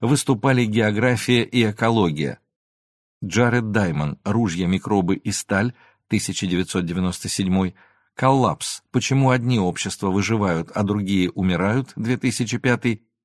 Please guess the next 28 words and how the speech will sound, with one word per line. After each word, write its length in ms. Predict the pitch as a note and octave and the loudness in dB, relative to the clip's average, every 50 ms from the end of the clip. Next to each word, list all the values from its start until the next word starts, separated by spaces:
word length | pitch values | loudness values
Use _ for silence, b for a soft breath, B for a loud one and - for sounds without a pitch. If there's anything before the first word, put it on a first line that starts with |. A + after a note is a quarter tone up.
| _ _ _ | _ _ _
или 220 | - G#3 G#3+ A3+ | 2 4 4 4
«Климат». 560 | E3+ - - C3 A#2+ G#2+ G#2 G#2+ G#2 - - - _ _ _ _ _ _ _ _ _ _ - | 2 2 2 4 4 4 4 4 2 0 -6 -16 _ _ _ _ _ _ _ _ _ _ -2
Эммануэль 640 | A#2+ B2 B2 B2 A#2+ A#2+ A#2+ A#2+ A#2+ A#2+ B2 A#2+ - | 0 2 2 2 2 2 2 2 2 2 2 0 0
Леруа 520 | - A2+ A2 A2 G#2+ A2 G#2+ G#2+ G#2 G#2 | 0 0 2 2 2 2 2 2 0 0
Ладюри, 600 | G#2 G2+ G2+ G2 G2 G2 G#2 F#2+ G2 E2 C#2 b b b b b b b | 0 0 0 -2 0 -2 0 0 0 -2 -4 b b b b b b b
«История 440 | G#2+ G#2 - - A2+ G#2 G2+ G2 F#2+ | -8 -8 -4 -2 -2 0 0 -2 -2
климата 520 | - - A#2 B2 B2 A#2+ - A#2 A2 G#2 F#2+ | -2 -2 0 0 0 0 0 -2 -2 -2 -2
с 100 | - - | -6 -8
тысячного 640 | - - A2+ - - G#2 - - - G2+ F#2+ F#2 F#2 | -6 -4 -4 -4 -4 -4 -6 -4 -4 -2 -2 -2 -2
года», 320 | F2+ E2 D#2 D2 C#2 C#2+ | -2 -4 -4 -4 -6 -8
тысяча 460 | - - A2 A2 - - G#2 - - | -6 -4 -4 -4 -4 -4 -6 -6 -6
девятьсот 400 | F#2+ F#2 F2+ F2 - - G2+ F#2+ | -4 -4 -4 -6 -4 -6 -6 -6
шестьдесят 500 | - - F#2 D#2 F#2 G2 - - F#2 E2+ | -4 -4 -4 -4 -4 -6 -4 -4 -4 -4
седьмой. 440 | - - A2 G2+ F2 E2+ C#2 B1+ - _ _ _ _ _ _ _ _ _ _ _ _ _ _ _ _ _ _ _ _ _ _ - | -4 -4 -6 -4 -4 -4 -6 -6 -10 _ _ _ _ _ _ _ _ _ _ _ _ _ _ _ _ _ _ _ _ _ _ -2
Однако 460 | - G#2+ A2 A2+ C3 B2+ B2 - A#2+ | 0 0 2 2 0 0 0 -2 -4
книга 360 | - - C3 B2+ A#2+ G#2+ A2 | -2 0 0 0 0 0 0
Гребера 540 | G#2 G2+ A#2+ D3+ C#3 G2+ F2+ D2+ C#2+ - - _ _ _ _ _ _ _ - | 0 0 0 0 0 0 -2 -4 -6 -8 -10 _ _ _ _ _ _ _ -2
ближе 400 | G#2+ A#2+ D3 F#3 F#3 D3 D#3 C#3+ | 0 2 2 2 2 2 0 -2
к 80 | - | -2
тем 260 | - - D#3+ D3 C3+ B2 | -2 0 2 2 2 0
исследованиям, 680 | - - - B2+ D#3 D3+ C3+ B2+ B2+ B2 A#2+ A#2 A2 | 0 -2 -2 0 0 2 2 2 2 2 2 0 0
которые 420 | - A#2+ G#2+ - B2 A2+ A2+ A2+ A2 | -2 -2 -2 0 0 0 2 2 2
анализировали 760 | A2 A2+ G#2+ A2 G#2+ F#2 A2 B2+ A2+ A2 G#2 G#2 G2+ G2+ G#2 | 2 2 2 2 0 0 0 0 0 2 2 2 2 2 0
историю 460 | F#2+ - - C3+ C3 A#2+ B2 A#2 G2+ | 0 -2 0 0 2 2 2 2 0
с 40 | - | -2
социально-экономической 1400 | - - A#2 G#2 - - A#2+ A2 G#2 G#2 G#2 G#2 G#2 G2 - G#2+ G#2+ A2 A2+ A#2+ A2 - - E2 - - - F2 | -2 -2 -4 -2 0 0 2 2 2 2 2 2 2 0 0 -2 -2 0 0 0 -2 -4 -4 -8 -6 -4 -4 -4
точки 380 | D#2 - F#2 E2+ - - - G2 | -2 -2 -4 -4 -4 -4 -4 -4
зрения. 460 | E2+ E2 F2 D#2+ C#2 C2 B1 - - | -2 -2 -2 -2 -2 -4 -8 -12 -14